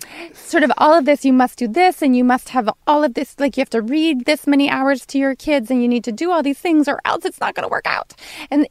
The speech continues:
and it's a real fear-based way to exist. And so we, we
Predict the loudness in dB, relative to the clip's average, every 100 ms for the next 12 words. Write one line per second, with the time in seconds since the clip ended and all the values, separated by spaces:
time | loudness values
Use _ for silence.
0 | -2 -2 -2 -4 -4 -6 -6 -4 -2 -2
1 | -2 -4 -4 -4 -4 -4 -2 -2 -4 -6
2 | -8 -6 -6 -6 -10 -2 -2 0 -2 -2
3 | -4 -6 -16 -8 0 0 0